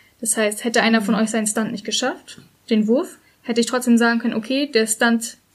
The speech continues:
Speaker 1: gelingt, er sieht auch gut aus, aber du kriegst die Punkte dafür nicht, weil du
Speaker 2: Mhm.
Speaker 1: den Wurf nicht geschafft hast. Ganz einfach. Da kann ich halt natürlich auch je nachdem sagen, oder wenn es wirklich ein Patzer ist zum Beispiel, dann wird da ein Schnitt gemacht und dann ist der Schauspieler halt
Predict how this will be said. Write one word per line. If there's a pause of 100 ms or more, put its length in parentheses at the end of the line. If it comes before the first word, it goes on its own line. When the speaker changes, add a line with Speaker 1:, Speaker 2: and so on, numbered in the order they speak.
(160)
Speaker 1:
gelingt,
er
sieht
auch
gut
aus,
aber
du
kriegst
die
Punkte
dafür
nicht,
weil
du
Speaker 2:
Mhm.
Speaker 1:
den
Wurf
nicht
geschafft
hast.
Ganz
einfach. (1000)
Da
kann
ich
halt
natürlich
auch
je
nachdem
sagen,
oder
wenn
es
wirklich
ein
Patzer
ist
zum
Beispiel, (340)
dann (400)
wird
da
ein
Schnitt
gemacht (520)
und
dann
ist
der
Schauspieler
halt